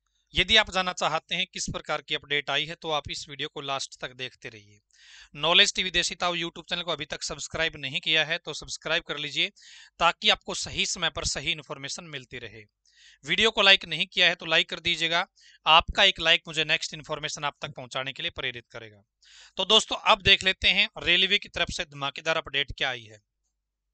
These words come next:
तो मैं बात कर रहा हूं रेलवे ग्रुप डी की। रेलवे ग्रुप डी भर्ती का दोस्तों एग्जाम हुआ था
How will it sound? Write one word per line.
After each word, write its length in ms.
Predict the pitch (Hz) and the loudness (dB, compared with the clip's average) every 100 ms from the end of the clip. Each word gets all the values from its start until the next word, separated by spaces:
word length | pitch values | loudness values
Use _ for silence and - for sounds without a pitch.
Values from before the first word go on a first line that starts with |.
| _ _ _ _ - | _ _ _ _ 0
तो 180 | 208 | 0
मैं 200 | 185 214 | 4 4
बात 220 | 208 208 - | 8 6 6
कर 100 | 214 | 2
रहा 80 | |
हूं 100 | 214 | 4
रेलवे 320 | 202 202 196 175 | 6 8 6 4
ग्रुप 240 | 170 175 160 | 0 -4 0
डी 220 | 156 160 | 4 4
की। 280 | - 113 _ _ _ _ _ _ _ | 2 -16 _ _ _ _ _ _ _
रेलवे 400 | 147 170 196 214 | 2 6 6 6
ग्रुप 320 | - - 214 190 | 4 0 -2 4
डी 180 | 233 | 4
भर्ती 300 | 185 180 208 | 6 2 2
का 100 | 196 | 2
दोस्तों 420 | 180 185 - 214 175 | 2 0 -2 4 4
एग्जाम 380 | 156 160 196 | 4 4 4
हुआ 180 | 185 165 | 4 2
था 260 | 165 170 | 4 2